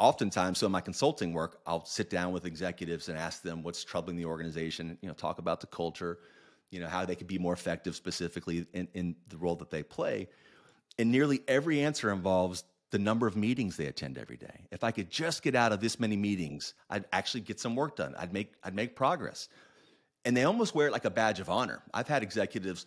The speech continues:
flip their laptop around to me and say, "Look at this calendar, Kyle. How do you expect me to spend more time with my team? I've got thirteen meetings in an eight-hour day. How do I do it?" It's not a badge of honor.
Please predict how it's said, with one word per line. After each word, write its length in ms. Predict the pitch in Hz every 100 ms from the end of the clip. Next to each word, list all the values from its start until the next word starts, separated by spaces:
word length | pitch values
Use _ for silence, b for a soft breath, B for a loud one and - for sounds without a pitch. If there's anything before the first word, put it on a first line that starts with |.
| _
flip 300 | - 131 127
their 140 | 117 95
laptop 500 | 104 135 110 95 87
around 240 | 90 113
to 80 | 98
me 100 | 92
and 80 | 92
say, 80 |
"Look 140 | 143 196
at 40 |
this 120 | 208
calendar, 340 | - 160 196 87
Kyle. 360 | - 65 64 - _ _ _ -
How 80 | 175
do 80 |
you 20 | 220
expect 340 | - 175 202
me 80 | 190
to 60 |
spend 220 | - 107 98
more 140 | 90
time 260 | - 87 80
with 120 | -
my 140 | 78
team? 260 | - 82 80
I've 100 | -
got 160 | 165 -
thirteen 480 | 190 185 - 196 175
meetings 380 | 208 160 143 -
in 120 | 135
an 80 | 147
eight-hour 380 | 165 156 156
day. 180 | 156 -
How 100 | 135
do 60 | 160
I 60 |
do 220 | 151 226 339
it?" 140 | - _ _ _ _ - _ _ -
It's 140 | -
not 180 | 139 165
a 40 |
badge 280 | 117 90 80
of 80 | 76
honor. 320 | 71 60 52